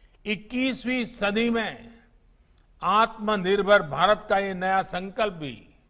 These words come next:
बंगाल की धरती से ही मजबूत होगा। हम बंगाल के गौरव को, बंगाल के उद्यम और बंगाल के उद्योग को,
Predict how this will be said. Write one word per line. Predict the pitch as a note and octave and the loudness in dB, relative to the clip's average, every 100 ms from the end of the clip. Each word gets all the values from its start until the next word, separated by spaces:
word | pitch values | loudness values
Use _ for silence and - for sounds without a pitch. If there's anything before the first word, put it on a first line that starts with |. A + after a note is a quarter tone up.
| _ _ _ _ _ - | _ _ _ _ _ -8
बंगाल | D3 E3+ E3+ F3+ F#3 F3+ | -6 -4 0 4 6 4
की | F3 D#3 | -2 -8
धरती | A2 C#3 F3 G3+ | -6 -6 -6 -8
से | E3+ E3 | -8 -8
ही | D#3 D#3+ | -8 -8
मजबूत | C#3+ C#3 C3 C#3 - | -10 -10 -10 -12 -14
होगा। | B2 G#2+ F#2 - _ _ _ _ _ _ _ _ _ _ | -20 -20 -20 -20 _ _ _ _ _ _ _ _ _ _
हम | D3+ F3+ F#3+ F#3+ | -2 4 4 8
बंगाल | F3+ F#3 F3+ G3+ G#3 | 8 8 8 10 8
के | G3 F#3+ | 6 -2
गौरव | D3+ F3 G#3 G#3 | 0 2 4 4
को, | G#3 A3 G#3 - - _ _ _ _ _ _ - _ _ C#3+ | 2 -4 -6 -12 -20 _ _ _ _ _ _ -20 _ _ -6
बंगाल | E3+ F#3 G3 G#3 G#3 | -4 4 8 8 6
के | G#3 | 2
उद्यम | G3 E3+ F#3 A3+ A3+ A3 - - _ _ _ _ _ _ _ - | 2 2 6 6 4 -6 -18 -20 _ _ _ _ _ _ _ 4
और | F#3 A3+ A3+ | 10 10 8
बंगाल | G#3+ G#3+ G#3+ G#3+ G#3 | 4 2 6 6 4
के | G#3+ | 0
उद्योग | G3+ F#3+ E3 G3 - | 0 0 2 2 2
को, | - C#3+ F#2+ - | -4 -8 -10 -20